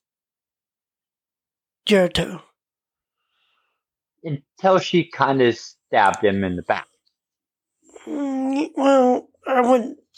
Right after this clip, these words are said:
Speaker 1: really say stabbed her in the back, because remember, he also knew that she had a dream that she needed,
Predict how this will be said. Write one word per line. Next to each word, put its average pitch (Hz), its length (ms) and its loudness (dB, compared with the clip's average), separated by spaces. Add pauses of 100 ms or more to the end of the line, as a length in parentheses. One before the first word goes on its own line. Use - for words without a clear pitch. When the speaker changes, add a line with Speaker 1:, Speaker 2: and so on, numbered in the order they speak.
(140)
Speaker 1:
really 214 400 2
say 196 360 0
stabbed 175 480 -4
her 196 80 -6
in 175 140 -6
the 160 60 -12
back, 185 300 -2
because 196 220 -2
remember, 202 500 0 (1500)
he 233 920 -2
also 214 440 2
knew 190 340 4
that 185 200 0
she 196 280 0
had 170 640 -2 (520)
a 190 180 2
dream 170 680 -2 (300)
that 185 180 -4
she 214 240 0
needed, 180 360 0